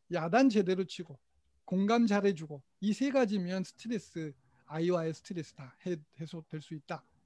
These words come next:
제가 말씀드렸죠. 그러면 첫 번째로 이 칭찬하는 방법에 대해서, 어, 말씀을 드리겠습니다. 근데 제가, 어,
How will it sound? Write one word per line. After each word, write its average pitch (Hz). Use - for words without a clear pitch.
제가 156
말씀드렸죠. 156
그러면 180
첫 214
번째로 233
이 170
칭찬하는 262
방법에 175
대해서, 156
어, 156
말씀을 160
드리겠습니다. 156
근데 202
제가, 214
어, 185